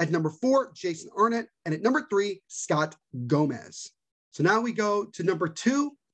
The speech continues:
on this list. And it's another player that was a major, major contributor to the two thousand and two thousand three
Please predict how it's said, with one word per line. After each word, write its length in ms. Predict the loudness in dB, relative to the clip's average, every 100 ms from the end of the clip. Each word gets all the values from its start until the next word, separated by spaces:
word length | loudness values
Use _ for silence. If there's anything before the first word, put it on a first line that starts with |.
| 0
on 320 | 2 2 0 -4 0
this 320 | 0 0 -4
list. 260 | -4 -4 0
And 100 | 0
it's 160 | 0
another 460 | -2 0 0 2 0
player 500 | -2 -4 -2 -4 -6 -12 -20 -4
that 240 | 0 0 0
was 380 | 0 0 -2 -8 0
a 100 | 0
major, 800 | 2 2 0 0 -2 0 0 -4 _ _
major 680 | 2 4 2 0 -6 -8 -12 _ _ _ _ _
contributor 640 | -4 0 0 0 -4 -8 -12 _ -4
to 100 | 0
the 100 | 0
two 220 | 2 0
thousand 440 | 2 0 0 -2 -2
and 240 | 0 0 -4
two 160 | -8
thousand 380 | -2 0 0 -6
three 300 | -2 0 0